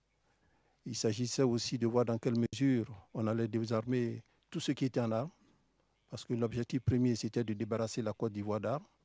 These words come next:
Donc, c'est ce genre de réunion que nous avons eu. Et puis, bon, la dernière, euh, euh, effectivement, on a, on a aussi parlé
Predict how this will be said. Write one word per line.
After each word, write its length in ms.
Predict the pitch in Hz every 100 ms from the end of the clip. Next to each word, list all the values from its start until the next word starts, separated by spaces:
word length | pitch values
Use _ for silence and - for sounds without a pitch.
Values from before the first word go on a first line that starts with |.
| _ _ _ _ _ _ -
Donc, 240 | 107 117 117
c'est 160 | -
ce 120 | 110 117
genre 200 | 117 113
de 100 | 107
réunion 320 | 107 113 113
que 140 | -
nous 160 | 107 107
avons 240 | 98 101
eu. 200 | 104 147 - - _ _ _ _ _ _ _ _
Et 180 | 107 95
puis, 520 | - - 110 110 104
bon, 320 | 107 113 107
la 140 | 101 101
dernière, 520 | 101 98 117 120 117
euh, 180 | 104 95 92 _ _ _ _ -
euh, 320 | 107 101 104
effectivement, 560 | 110 95 113 117 131 147
on 100 | 113
a, 140 | 101
on 100 | 143
a 60 | 113
aussi 240 | 117 -
parlé 460 | 123 110 107 139 175